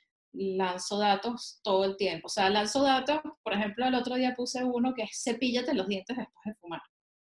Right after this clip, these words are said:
Es súper importante cepillarse los dientes después de fumar. Es vital. O sea,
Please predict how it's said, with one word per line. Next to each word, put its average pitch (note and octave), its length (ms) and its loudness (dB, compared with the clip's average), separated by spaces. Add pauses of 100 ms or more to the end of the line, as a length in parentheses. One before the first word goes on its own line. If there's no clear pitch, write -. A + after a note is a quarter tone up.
(540)
Es A3+ 180 2
súper E4 280 6
importante G#3+ 560 0
cepillarse G3 500 -2
los G3 100 -4
dientes G3+ 280 -4
después G3+ 260 -4 (280)
de - 60 -20
fumar. G3 280 -8 (380)
Es B3+ 140 0 (180)
vital. C4+ 600 2
O G#3 80 -10
sea, G3 520 0